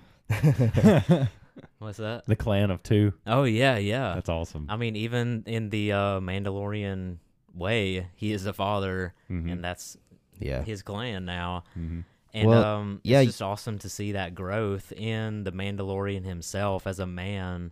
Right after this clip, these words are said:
Speaker 1: Yeah.
Speaker 3: and a character.
Speaker 1: Yeah.
Speaker 3: How he goes from being, like, kinda cold and, you know, like the, like a
Speaker 1: Western,
Speaker 3: bad guy, you know?
Speaker 1: Western, uh, cowboy and
Speaker 3: Yeah. <laughs>
Speaker 1: doing what he has to.
Speaker 3: Mm-hmm.
Speaker 2: Rough,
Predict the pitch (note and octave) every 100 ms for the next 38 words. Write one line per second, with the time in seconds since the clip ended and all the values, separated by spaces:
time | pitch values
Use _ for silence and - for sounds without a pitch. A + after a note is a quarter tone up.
0 | _ - C#2+ D#2 - - G2 F2+ E2+ G#2
1 | G2 F#2+ - F#2 F2 F2 E2 _ - _
2 | - F2 E2 - - F2 G2+ G2+ G2 G2+
3 | G2+ - G2 F#2 G2 F#2+ F2 F2+ - G#2+
4 | F#2 - F#2+ F#2+ G2 F#2+ F2+ F2 F2 G2
5 | F#2+ E2+ E2 - F2 E2+ E2+ E2 _ _
6 | _ _ _ _ _ _ _ - F#2 F2
7 | E2 F#2 D#2+ D#2 E2+ F2 F2 - _ D#2+
8 | F2 F2 F2 F2+ F#2 D2+ D2 _ _ -
9 | D2 C#2 - - - C#2+ D2 B1+ B1+ C2+
10 | - G#2+ G#2 F#2+ G2 - - B2 C#3+ A#2+
11 | A#2+ G#2 F#2 E2 D2 D2+ D#2 C#2+ - -
12 | C#2 C2 - G#2+ E2+ F2 E2 D2